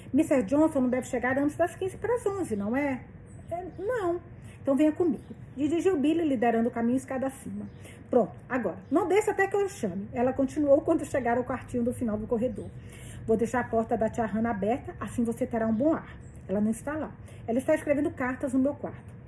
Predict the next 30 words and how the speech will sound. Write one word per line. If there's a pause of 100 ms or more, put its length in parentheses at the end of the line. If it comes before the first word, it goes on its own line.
Aqui
está
um
livro
e
você
pode
ler, (280)
mas
eu
prefiro
que
você
durma." (180)
Ela
sentiu
alegremente (180)
e,
quando
saí,
fechava
a
porta
silenciosamente. (300)
Pouco
mandou
na
nossa
Billy,
né?